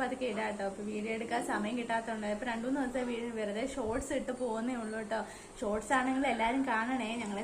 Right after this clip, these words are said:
സപ്പോർട്ട് ചെയ്യണേ. പിന്നെ ഞങ്ങളുടെ വീഡിയോ ആദ്യമായിട്ട് കാണുന്നവര് ഞങ്ങളെ സബ്സ്ക്രൈബ് ചെയ്ത്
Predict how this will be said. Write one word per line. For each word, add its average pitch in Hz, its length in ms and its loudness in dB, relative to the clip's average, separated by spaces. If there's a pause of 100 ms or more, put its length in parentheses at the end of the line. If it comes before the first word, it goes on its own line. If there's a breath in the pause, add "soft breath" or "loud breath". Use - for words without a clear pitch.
സപ്പോർട്ട് 233 340 -2
ചെയ്യണേ. 202 320 0 (420 loud breath)
പിന്നെ 247 220 4
ഞങ്ങളുടെ 226 320 0
വീഡിയോ 233 300 2 (420)
ആദ്യമായിട്ട് 226 440 2
കാണുന്നവര് 240 460 0
ഞങ്ങളെ 220 200 -2 (100)
സബ്സ്ക്രൈബ് 214 480 0
ചെയ്ത് 214 140 -2